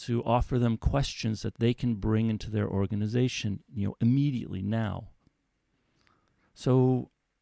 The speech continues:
what would be, just from that little nugget of, of, hey, what does good look like? I'm a, I'm a C I O.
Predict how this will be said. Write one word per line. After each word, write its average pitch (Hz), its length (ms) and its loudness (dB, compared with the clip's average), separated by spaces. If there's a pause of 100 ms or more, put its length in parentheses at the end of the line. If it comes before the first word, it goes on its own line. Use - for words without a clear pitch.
(320)
what 151 320 -2
would 175 200 -2
be, 165 200 -2
just - 300 -6 (260)
from 131 320 -4
that 135 240 -4
little 135 240 2
nugget 120 500 2 (240)
of, 101 640 -2 (120)
of, 101 600 -2 (840)
hey, 127 180 2
what 104 400 2
does 117 180 0
good 110 320 0
look 123 240 -2
like? 98 540 -2 (1800)
I'm 131 260 0
a, 127 180 2
I'm 131 220 0
a - 20 -2
C 127 320 -4
I 117 200 2
O. 101 280 0